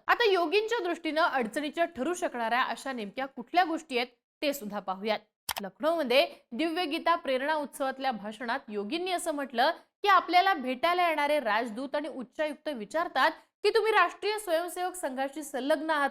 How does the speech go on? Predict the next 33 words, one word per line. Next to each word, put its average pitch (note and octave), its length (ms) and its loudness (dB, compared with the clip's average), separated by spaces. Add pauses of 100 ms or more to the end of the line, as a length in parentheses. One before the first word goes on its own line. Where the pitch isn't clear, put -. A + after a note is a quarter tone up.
का?' C4+ 160 2 (280)
त्यावर G3 200 -6
मी A3+ 220 -6
सांगतो, D4 580 0 (220)
'होय, C#4 180 8 (280)
मी F4 140 2
राष्ट्रीय E4+ 420 2
स्वयंसेवक D#4+ 580 -2
संघात A3+ 440 -2
स्वयंसेवक E4 680 -2
म्हणून E4 240 -4
काम D#4 240 2
केले.'" D4 280 0 (400)
मग F#3+ 180 -12
योगी A#3 380 -4
संघाच्या B3 540 -6
कार्याचं C#4 540 -4
बरंच E4+ 300 2
कौतुक F4+ 380 -4
करतात. E4+ 280 2 (380)
आता F#3 160 -6
त्याच C#4 380 0
वेळी D4 260 2 (260)
मंचावरती D#4+ 640 0
सरसंघचालक D#4 880 -2
मोहन C#4 380 -2
भागवत D#4+ 340 0
सुद्धा D#4 180 2
उपस्थित D#4 480 0
होते. A#3+ 380 -4 (240)
ते F#3 60 -10
आपल्या A3 320 0
भाषणात B3+ 420 0